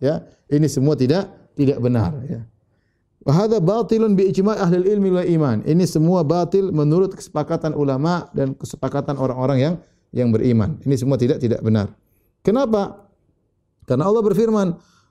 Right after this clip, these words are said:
"Fa innallaha qad qal," karena Allah telah berfirman, "Wasi'a kursiyyuhu samawati wal ard." Bahwasanya kursi Allah meliputi langit dan, dan bumi. Ya.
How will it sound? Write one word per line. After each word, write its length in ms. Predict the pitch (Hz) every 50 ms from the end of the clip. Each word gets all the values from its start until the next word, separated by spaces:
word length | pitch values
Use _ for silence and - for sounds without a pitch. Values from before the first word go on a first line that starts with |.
| _ _
"Fa 160 | _ - 147 135
innallaha 560 | 196 214 220 220 220 220 240 233 220 226 220
qad 240 | 226 220 208 214 -
qal," 320 | - 151 135 139 143 -
karena 320 | - - 175 170 190 185
Allah 160 | 202 190 180 160
telah 160 | 156 156 151
berfirman, 720 | 135 131 123 107 127 117 107 104 104 107 113 131 - -
"Wasi'a 480 | - 165 233 254 - - 202 180 180 156
kursiyyuhu 480 | - 233 247 185 - 175 175 185 214
samawati 560 | 220 208 220 208 208 214 208 226 233 233 226 226
wal 160 | 233 233 226
ard." 240 | 262 262 226 180 - - - - _ _ _ _ _ _ _ _ _ _ _
Bahwasanya 560 | - 147 160 165 160 139 180 185 180 165 160
kursi 320 | - 214 196 160 - - -
Allah 240 | 202 196 202 185
meliputi 480 | 175 165 165 165 165 175 160 175 170 151
langit 240 | 151 160 175 170 135
dan, 240 | 151 185 220 208 - - - _ -
dan 240 | - 139 139 131 120
bumi. 480 | 120 123 113 120 120 117 117 110 110 - - - - - _ _ - _ _ _ _
Ya. 240 | - 110 135 208